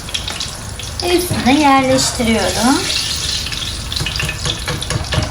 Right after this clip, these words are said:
Bu yemek çok lezzetli oluyor. Bunu mutlaka deneyin.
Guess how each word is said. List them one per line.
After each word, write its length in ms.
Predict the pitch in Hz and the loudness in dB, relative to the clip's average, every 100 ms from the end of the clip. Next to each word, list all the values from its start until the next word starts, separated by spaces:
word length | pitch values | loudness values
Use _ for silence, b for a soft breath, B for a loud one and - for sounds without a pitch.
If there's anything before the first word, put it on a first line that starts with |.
| - - - - | 0 0 0 4
Bu 80 | 311 | 6
yemek 380 | 370 381 381 | 6 4 0
çok 320 | - 370 359 311 | 2 4 4 4
lezzetli 560 | 285 233 277 285 - | 4 4 2 2 2
oluyor. 320 | 294 247 233 | 6 6 6
Bunu 180 | 240 269 | 6 6
mutlaka 760 | 294 330 - 277 269 277 277 269 | 6 4 6 4 4 4 6 6
deneyin. 540 | 262 233 214 202 330 | 6 4 4 2 0